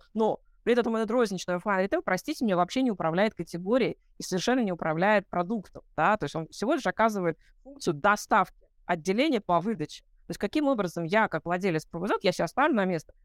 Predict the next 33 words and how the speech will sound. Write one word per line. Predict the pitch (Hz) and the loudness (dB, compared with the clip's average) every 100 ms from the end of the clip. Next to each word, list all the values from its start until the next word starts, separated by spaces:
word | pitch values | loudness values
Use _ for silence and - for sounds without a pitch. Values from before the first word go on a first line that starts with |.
| - | -2
должна | 214 226 254 214 | 0 2 2 2
заплатить | 180 190 196 220 - | 0 -4 -6 -6 -12
штраф | - 226 180 143 | -2 0 0 0
за | 190 | -2
чей-то | - 214 - | 0 -2 -2
контрафакт, | - 143 - 160 233 359 - _ _ _ _ _ - | -6 -6 -2 0 4 2 2 _ _ _ _ _ 0
да, | 196 | 2
за | 156 160 | 2 0
возврат | 160 147 180 262 285 | 0 0 4 4 2
его, | 214 175 160 | -4 -4 -2
там, | 151 - _ | -4 -6 _
за | 165 202 | -8 0
параллельный | 262 240 254 220 196 | 2 4 4 2 2
импорт, | 262 214 190 | 0 -2 -6
или | 180 | -6
как | - 180 | -8 -2
хотите | 214 214 190 156 | -2 -2 -6 -4
его | 160 | -4
назовите, | 170 214 302 427 - | 0 2 2 0 -2
да, | 170 254 - - | 0 0 -2 -10
хотя | 226 254 | -2 0
я | 233 226 | 2 2
вообще | 214 - 311 | 2 0 -4
не | 320 | -4
принимаю | 233 202 190 208 180 | -2 -4 -2 -2 -2
решение | 180 285 240 | 0 0 0
о | |
том, | 226 | -2
что | - _ | -8 _
будет | _ - | _ -12
выставлено | 175 202 196 196 202 | -8 -6 -4 -2 2
на | 220 | 2
полку. | - 185 139 _ | 2 -2 -2 _